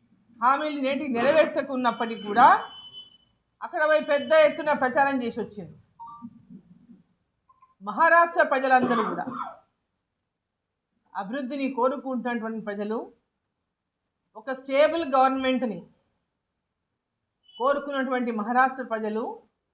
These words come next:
అక్కడ ఉన్నటువంటి ముఖ్యమంత్రి షిండే గారే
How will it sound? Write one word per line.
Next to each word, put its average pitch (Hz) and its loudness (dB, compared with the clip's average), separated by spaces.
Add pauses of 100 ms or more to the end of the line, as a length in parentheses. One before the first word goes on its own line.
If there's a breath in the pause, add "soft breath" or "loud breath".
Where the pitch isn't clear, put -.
(2500)
అక్కడ 240 -18
ఉన్నటువంటి 254 -4 (260)
ముఖ్యమంత్రి 254 -2 (1900)
షిండే 226 -2
గారే 254 4